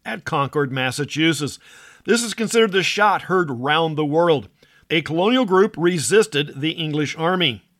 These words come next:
The year is seventeen seventy-five. There was still a portion of the colonial population that remained loyal to England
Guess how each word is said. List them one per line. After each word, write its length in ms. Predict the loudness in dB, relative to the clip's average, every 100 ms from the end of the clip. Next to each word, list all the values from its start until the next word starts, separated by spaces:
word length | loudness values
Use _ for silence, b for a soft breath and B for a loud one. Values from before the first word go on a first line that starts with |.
| _ _
The 100 | -2
year 280 | 0 2 2
is 200 | 2 0
seventeen 480 | 0 0 0 -2 -2
seventy-five. 800 | 0 2 0 0 0 0 -4 -4
There 120 | -2
was 180 | 0 -2
still 280 | -2 2 2
a 60 |
portion 500 | 2 -2 -4 -6 -10 -2
of 200 | -2 -2
the 100 | -4
colonial 420 | -2 0 0 0
population 840 | 4 4 4 -2 0 -2 -4 -2
that 180 | -2 0
remained 340 | -2 -2 -2
loyal 440 | 0 2 2 2 0
to 120 | -4
England 380 | -6 -2 -4